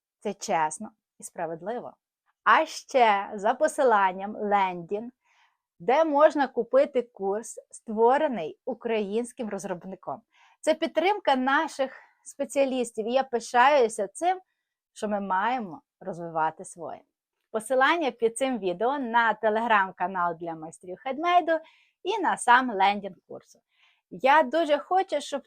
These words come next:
ти спробувала, бо відео — це не про бути ідеальною, це про те, щоб показати свою унікальність, це про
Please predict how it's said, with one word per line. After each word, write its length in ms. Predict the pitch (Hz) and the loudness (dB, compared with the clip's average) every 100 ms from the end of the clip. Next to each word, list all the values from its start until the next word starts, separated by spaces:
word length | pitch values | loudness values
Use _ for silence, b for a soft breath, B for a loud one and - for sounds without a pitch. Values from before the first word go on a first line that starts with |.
| _ | _
ти 180 | - - | -6 -4
спробувала, 920 | - - 262 294 311 262 240 196 175 | -8 -6 2 4 4 2 0 2 2
бо 260 | 160 208 220 | 0 -2 -2
відео — 580 | 240 294 254 226 170 151 | -4 -4 0 0 0 -2
це 220 | - 247 | -6 -6
не 360 | 254 240 240 240 - | -4 -4 -4 -6 -6
про 260 | 233 233 | 0 0
бути 500 | 208 190 277 285 262 | 0 -4 -4 -4 -8
ідеальною, 840 | 262 233 247 262 294 285 202 151 139 - | -6 0 2 4 2 0 -4 -8 -12 -14
це 340 | - 247 277 285 | -4 0 0 0
про 200 | 254 233 | -2 -2
те, 520 | - 262 277 294 302 | 0 4 6 6 4
щоб 300 | - - 220 | -2 -8 -6
показати 540 | 269 269 311 339 339 294 | -6 -2 0 0 -2 -6
свою 220 | 302 302 | -6 -4
унікальність, 880 | 277 285 - 185 196 202 196 196 _ b b b - | -4 -6 -2 0 0 -4 -12 -16 _ b b b 0
це 160 | 294 | 0
про 200 | 302 311 | 2 0